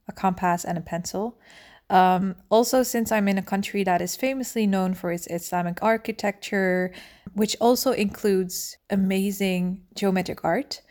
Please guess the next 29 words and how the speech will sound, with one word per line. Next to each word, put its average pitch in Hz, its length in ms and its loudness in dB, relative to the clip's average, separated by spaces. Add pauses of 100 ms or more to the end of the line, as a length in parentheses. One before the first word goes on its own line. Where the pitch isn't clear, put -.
(420)
I 196 80 -2
thought, 262 480 -2
why 226 180 4
not 202 300 2
to 185 320 0
dedicate 180 560 -2
this - 460 -8
episode 175 500 -4
to - 100 -10
this 170 240 -8
art 175 180 -8
style? - 380 -12 (2000)
But - 220 4
first, - 360 2
I 233 120 6
want 226 160 4
to 214 200 2
take 233 300 0
a 214 60 -4
step 196 340 -4
back 196 300 4
and 185 240 -2
look 190 280 -4
at 180 400 0
Islamic 185 480 -2
art 185 300 0
as 185 160 0
a 185 80 -2
whole, 202 500 0